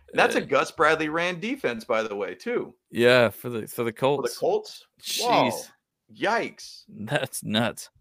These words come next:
Speaker 1: That is insane. But once again, well, I mean, I guess both of those coaches are pretty young coaches, by the way. Jeff Saturday just barely got a job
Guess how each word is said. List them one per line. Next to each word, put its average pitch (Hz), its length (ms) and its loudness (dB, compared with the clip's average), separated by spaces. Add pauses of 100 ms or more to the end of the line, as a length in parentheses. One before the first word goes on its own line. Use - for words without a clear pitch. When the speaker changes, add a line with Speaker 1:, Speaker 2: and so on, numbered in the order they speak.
(200)
Speaker 1:
That 98 240 -4
is 123 100 -10
insane. 107 440 -4
But 120 260 0 (300)
once 165 180 -2
again, 151 360 0
well, 131 160 0
I 127 120 2
mean, 147 140 -4
I 143 60 -4
guess 180 180 -2
both 156 260 2
of 123 60 -8
those 104 160 -6
coaches 110 320 -4
are 98 60 -10
pretty 107 220 -6
young 95 240 -6
coaches, 113 340 -6
by 82 160 -8
the 78 80 -10
way. 78 100 -10
Jeff 98 200 -4
Saturday 98 400 -4
just 87 220 -16
barely 92 240 -6
got 71 140 -8
a 80 60 -8
job 95 400 -6